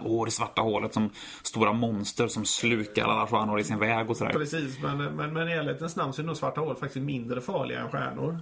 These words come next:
Speaker 2: skulle jag
Speaker 1: Ja,
Speaker 2: säga.
Speaker 1: de är ju mindre och, ja.
Speaker 2: Ja, de är, man måste komma närmare, för kommer man för nära stjärnan blir man grillad, men kommer man för nära svart hål, eh, man måste komma väldigt nära innan det blir för nära.
Speaker 1: Ja,
Speaker 2: Sen
Speaker 1: precis.
Speaker 2: är det ju kört förstås, men, eh,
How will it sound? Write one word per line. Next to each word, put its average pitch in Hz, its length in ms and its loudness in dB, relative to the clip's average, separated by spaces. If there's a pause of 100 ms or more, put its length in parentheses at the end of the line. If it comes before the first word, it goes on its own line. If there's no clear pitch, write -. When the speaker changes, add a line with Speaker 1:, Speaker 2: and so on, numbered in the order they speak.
Speaker 2:
skulle 156 160 -2
jag 139 80 2
Speaker 1:
Ja, 135 80 4
Speaker 2:
säga. 143 120 4
Speaker 1:
de 147 60 4
är 135 40 4
ju 135 80 4
mindre 127 600 4
och, 117 200 2 (320)
ja. 160 580 2
Speaker 2:
Ja, 156 80 -6
de 165 200 0
är, 165 260 -2
man 170 160 -2
måste 175 180 -4
komma 165 180 -2
närmare, 135 500 -2
för 147 240 -2
kommer 156 160 -2
man 147 100 -4
för 170 80 2
nära 143 200 0
stjärnan 127 360 -2
blir 147 100 -2
man 170 140 -4
grillad, 139 440 -4
men 139 120 -2
kommer 143 120 -2
man 139 200 -2
för 156 80 -2
nära 135 200 -2
svart 135 240 -4
hål, 135 240 -2 (520)
eh, 135 460 0
man 139 140 -2
måste 143 140 -4
komma 143 160 -2
väldigt 147 260 0
nära 131 200 -2
innan 139 240 -2
det 170 60 -4
blir 156 120 -2
för 143 120 -6
nära. 135 320 -4
Speaker 1:
Ja, 127 160 6
Speaker 2:
Sen 180 100 2
Speaker 1:
precis. 196 80 -4
Speaker 2:
är 175 200 -4
det - 60 -8
ju 131 80 -4
kört - 140 -10
förstås, - 480 -6
men, 123 220 -2
eh, 123 60 -4